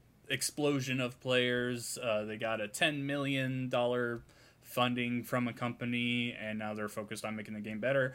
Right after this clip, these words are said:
I've been playing it quite a bit over the last few weeks, and yeah, the servers are better. It doesn't take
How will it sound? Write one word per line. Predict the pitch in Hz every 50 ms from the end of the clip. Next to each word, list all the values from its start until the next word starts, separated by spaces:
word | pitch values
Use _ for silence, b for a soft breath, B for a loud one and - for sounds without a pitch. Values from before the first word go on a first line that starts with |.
| B B B
I've | 151 175
been | 233 233
playing | - 269 269 247 226
it | 220 180 -
quite | - 208 190
a | 170
bit | 156 165 160 151
over | 139 131 135 127
the | 123
last | 123 117 113 - -
few | - 123 120
weeks, | 120 120 120 120 120 - -
and | 120 117 117 120 120 120
yeah, | 127 151
the | 156 127 120
servers | - - 135 135 135 143 143 131 131
are | 127 123
better. | 123 120 123 123 127 127 127 127 127 117
It | 80 117 110 104 - - -
doesn't | - 117 113 113 110 -
take | - 113 101 -